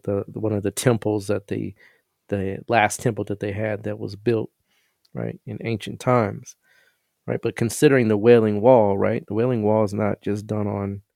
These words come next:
Sabbath, right? It's done throughout the whole week. And if you're there at the Wailing Wall and you're discussing politics, that's just the natural order of things, because you're trying to come to a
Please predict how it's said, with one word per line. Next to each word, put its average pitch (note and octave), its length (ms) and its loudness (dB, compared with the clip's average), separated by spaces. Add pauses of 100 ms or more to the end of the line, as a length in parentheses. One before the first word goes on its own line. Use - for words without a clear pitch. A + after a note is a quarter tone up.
(580)
Sabbath, B2 560 2 (960)
right? - 180 -10 (260)
It's - 100 -20
done G#2+ 240 -4
throughout A#2 380 -4
the A2 120 -6
whole B2+ 240 -4
week. - 360 -6 (1160)
And G#2 120 -4
if - 140 -10
you're A#2+ 140 4
there B2 240 6
at A#2+ 100 6
the G#2 100 -2
Wailing A2+ 400 4
Wall B2+ 280 6
and A2 100 -2
you're G#2+ 100 -2
discussing A2 560 -4
politics, B2+ 680 -4 (540)
that's A#2 160 -6
just - 200 -4
the G#2 60 -6
natural A#2 420 -2
order C#3 240 6
of F#2+ 120 0
things, F#2+ 480 -10 (560)
because A2 200 -2
you're G2 80 -12
trying A2+ 240 0
to G#2 60 -2
come A2 260 -6
to A2+ 300 -2
a A2 120 0